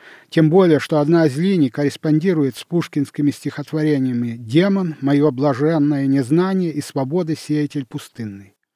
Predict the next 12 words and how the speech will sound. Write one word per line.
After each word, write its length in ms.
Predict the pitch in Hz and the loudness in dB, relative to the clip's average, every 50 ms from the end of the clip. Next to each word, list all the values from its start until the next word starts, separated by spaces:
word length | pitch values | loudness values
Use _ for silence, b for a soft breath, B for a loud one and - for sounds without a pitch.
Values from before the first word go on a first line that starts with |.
| _ _ _ _ _ _ _ _ _ _ - | _ _ _ _ _ _ _ _ _ _ -6
Жизнь 400 | 117 120 180 214 233 185 160 143 | 0 4 4 6 6 6 4 4
главного 500 | 131 156 165 151 151 156 151 143 147 135 | 4 6 4 6 6 4 4 4 2 0
героя 420 | 120 147 143 131 131 120 117 113 | 0 0 0 0 0 -2 -4 -4
напоминает 640 | 120 135 127 - 156 151 151 151 165 185 196 190 160 127 | -4 -6 -4 0 2 4 6 6 4 4 2 2 0 -2
жизнь 420 | 110 107 147 165 156 - - 135 | 0 2 2 2 2 2 0 2
евангельского 800 | 139 143 139 151 160 165 156 143 147 135 - - 156 147 143 131 | 2 4 4 4 4 4 2 2 0 -4 -4 -4 -2 0 0 0
блудного 500 | 123 127 156 160 143 156 156 135 147 143 | 0 -2 -2 0 2 0 0 0 -2 -4
сына. 520 | - - - 170 147 127 113 98 - - _ _ _ _ _ _ _ _ _ | -6 -4 0 2 2 2 0 -2 -6 -14 _ _ _ _ _ _ _ _ _
Эта 220 | - 151 - 160 156 | -6 -4 0 2 2
линия 580 | 151 175 180 170 165 160 156 151 143 143 - _ | 4 4 4 4 6 6 4 4 2 0 -4 _
постоянно 720 | - 175 147 - - 165 156 160 190 214 208 180 151 131 | -2 -2 -2 0 0 2 2 4 4 4 2 2 2 0
будет 400 | 123 127 147 147 147 139 - - | 0 0 0 2 2 0 -2 -4